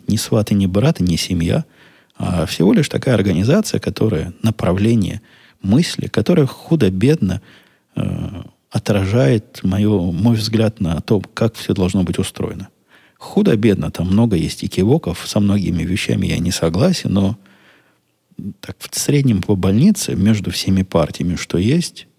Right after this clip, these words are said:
которые реально претендуют на власть, они подходили мне больше всех. Не максимально, там, я не знаю, покрытие их, э, идей и моих интересов шестьдесят процентов, скажем. Ну, это абсолютно с потолка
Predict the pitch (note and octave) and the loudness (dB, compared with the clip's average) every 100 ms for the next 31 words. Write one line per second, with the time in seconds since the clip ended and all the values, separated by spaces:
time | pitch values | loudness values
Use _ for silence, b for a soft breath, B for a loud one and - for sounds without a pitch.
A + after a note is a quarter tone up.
0 | _ G#2 - F#2 E2+ G2 F#2 F2 E2+ - | _ -4 -2 0 2 2 2 0 -4 -8
1 | G2 F#2+ F#2+ D#2 D2+ F#2 D2 D3 G3 - | -6 -2 0 0 -2 -4 -2 2 2 0
2 | - F#2+ F#3 F#3 - _ - - G2+ B2+ | 0 2 4 2 -2 _ -4 0 0 2
3 | C#3+ G#2+ E2+ F#2 F#2+ - - - - - | 2 2 0 0 0 -2 -6 -8 -10 -16
4 | _ _ - A2+ G2 - - E2+ F2+ C#3 | _ _ 2 4 4 0 -2 0 2 2
5 | G#2 - F2+ F#2+ F#2 E2+ E2+ D#2+ - - | 0 -4 -8 -4 -2 0 -2 -2 -4 -2
6 | B2 G#2+ - F2 G#2 - b b b b | 0 0 -2 0 -2 -2 b b b b
7 | b b b - - B1+ G2 G#2 G2 D#2 | b b b -8 -4 -2 0 2 2 2
8 | C#2 C#2+ D#2 C#2 - _ _ G2 G#2 F#2+ | -2 -6 -8 -12 -16 _ _ 0 2 0
9 | G2 - G2+ F#2 D#2 - - - G2+ - | -2 0 0 0 -4 -10 -6 -2 -2 -2
10 | - - - - - - - - F2+ F2+ | -4 -8 -6 -8 -8 -14 -8 -6 -6 -12
11 | _ _ _ - A2+ G2+ - F#2 F2+ D#2+ | _ _ _ -4 0 0 0 -2 -2 -6
12 | - - - F2+ - | -8 -4 -2 -2 -4